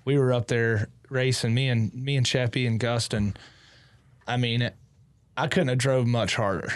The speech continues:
That was probably the hardest I've ever drove in a feature event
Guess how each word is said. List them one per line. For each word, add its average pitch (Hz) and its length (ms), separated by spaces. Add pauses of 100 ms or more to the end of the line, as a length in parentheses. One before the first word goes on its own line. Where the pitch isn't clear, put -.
(100)
That 131 120
was 123 320
probably 123 320
the 113 100
hardest 120 400
I've 120 120
ever 113 200
drove 110 320
in 104 80
a 101 80
feature 120 540
event 107 400